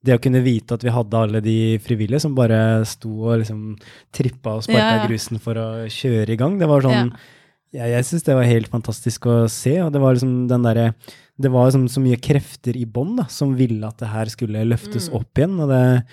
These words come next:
Speaker 1: det er jo viktig, da, at folk har lyst til å dra i samme retning, eller så drar man jo bare,
Speaker 3: Mm.
Speaker 1: eh, motsatt og begynner å få slitasje, så det er jo som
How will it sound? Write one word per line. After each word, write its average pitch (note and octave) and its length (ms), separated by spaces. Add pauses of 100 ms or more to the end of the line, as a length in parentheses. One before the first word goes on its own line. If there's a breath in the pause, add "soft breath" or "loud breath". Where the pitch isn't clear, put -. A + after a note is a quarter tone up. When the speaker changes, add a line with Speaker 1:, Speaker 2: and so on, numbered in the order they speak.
(520 loud breath)
Speaker 1:
det C#3+ 100
er A2+ 120
jo B2 80
viktig, C3+ 320
da, G#3 80 (140)
at C#3 260
folk A#2+ 220
har C3 80
lyst A#2+ 220
til B2 100
å A2+ 40
dra A#2 380
i A#2 240
samme A2 360
retning, B2+ 420
eller C3+ 160
så C3 260
drar A#2 220
man A2+ 140
jo A#2 60
bare, G#2+ 460 (120)
Speaker 3:
Mm. E3+ 420
Speaker 1:
eh, A2 100
motsatt A2+ 540
og A#2 240
begynner A2 180
å A2 260
få A#2+ 160
slitasje, A#2+ 540
så - 120
det D3 120
er C3+ 60
jo C3 60
som B2 400